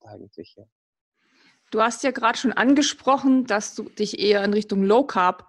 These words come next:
Speaker 2: ernährst, anstatt Ketogen. Vielleicht magst du, weil du weißt das auf jeden Fall bestimmt viel besser als wir, für die Zuhörer mal erklären, was der Unterschied zwischen Ketogen und Low Carb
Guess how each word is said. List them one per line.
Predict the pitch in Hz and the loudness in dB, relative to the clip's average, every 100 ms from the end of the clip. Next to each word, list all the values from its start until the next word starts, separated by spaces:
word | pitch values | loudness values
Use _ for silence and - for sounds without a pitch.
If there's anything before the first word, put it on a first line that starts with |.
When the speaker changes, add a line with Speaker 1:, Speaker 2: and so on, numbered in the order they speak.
| - | -4
Speaker 2:
ernährst, | 185 185 262 - | -4 -2 -4 -4
anstatt | - 196 - 185 - - | -6 -4 -2 -2 -4 -4
Ketogen. | 202 196 - 208 185 | -4 -4 0 0 0
Vielleicht | - 190 233 - | -2 -2 -2 -2
magst | 208 269 - - | 0 0 -4 -6
du, | 285 226 | -4 2
weil | 185 208 | 0 0
du | - 233 | -6 -2
weißt | 226 262 - | 0 0 -2
das | 226 | -6
auf | 220 | -4
jeden | 226 233 | -2 -2
Fall | 233 220 214 | 0 0 -2
bestimmt | 226 220 | -4 -6
viel | 233 247 | -4 -2
besser | 240 247 214 | 0 2 0
als | 214 220 | 0 -2
wir, | 240 277 - - - - | -2 -2 -6 -20 -20 -18
für | - 226 | -4 -2
die | 214 | -2
Zuhörer | - 294 294 285 269 247 | 0 2 4 4 4 2
mal | 214 | 2
erklären, | 214 - 226 254 269 | 0 -2 0 2 2
was | 208 - - - | 0 -2 -6 -6
der | 208 - | -4 -2
Unterschied | 226 294 294 285 277 | 0 0 2 0 -2
zwischen | - 226 226 | -6 -6 -6
Ketogen | - 233 220 220 247 277 | -2 -2 -2 -2 -2 0
und | 226 | 0
Low | 214 220 | 0 0
Carb | 240 247 226 226 | -2 0 0 0